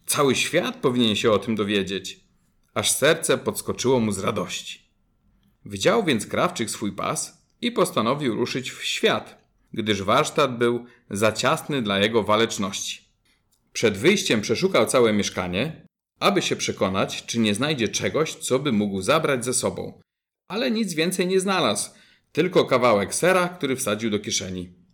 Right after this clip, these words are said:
Przed domem ujrzał ptaszka, który zaplątał się w gałęziach krzaka. Schował więc i jego do kieszeni.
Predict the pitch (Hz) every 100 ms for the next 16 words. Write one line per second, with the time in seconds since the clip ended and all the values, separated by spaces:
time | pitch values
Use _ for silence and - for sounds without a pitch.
0 | _ _ _ _ - 101 101 202 156 135
1 | 143 - - _ - 151 175 165 - 104
2 | 101 - 123 - 113 104 101 110 123 135
3 | - 123 113 104 101 123 139 - 120 -
4 | - - _ - - 208 185 160 143 135
5 | - 104 101 113 117 101 95 90 95 95